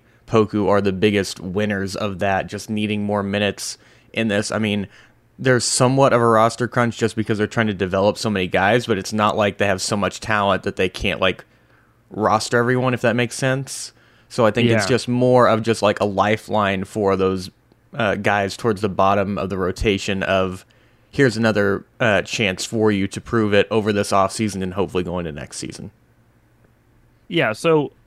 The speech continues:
Speaker 2: right now, looking at the roster,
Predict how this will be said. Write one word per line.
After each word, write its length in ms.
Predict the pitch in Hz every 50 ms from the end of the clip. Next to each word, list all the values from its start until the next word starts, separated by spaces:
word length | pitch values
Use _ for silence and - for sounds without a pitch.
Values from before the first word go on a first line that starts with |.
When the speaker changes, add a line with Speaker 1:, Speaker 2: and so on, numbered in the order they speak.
| _ _ _ _ _ _ _ _ _ _ _ _ _ _ _ -
Speaker 2:
right 380 | 185 220 254 262 214 - -
now, 720 | 123 117 120 123 117 107 95 90 87 87 87 90 90 92 - _ _ _ _ _ _ _ _ _ _ _ _ _ _ _ _ _ _ _ _ _ _ _ _ - _ _ _ _ _
looking 520 | - 165 175 - 147 123 113 110 104 - -
at 560 | - 117 113 104 92 - _ - - - - _ _ _ _ _ _ _ _ _ _ _ _ _ _ _ _ _ _ _ _ _ _ _ _ _ _ _ _ _
the 160 | - 101 98
roster, 800 | 98 98 95 95 92 92 - - - - - - 165 135 147 147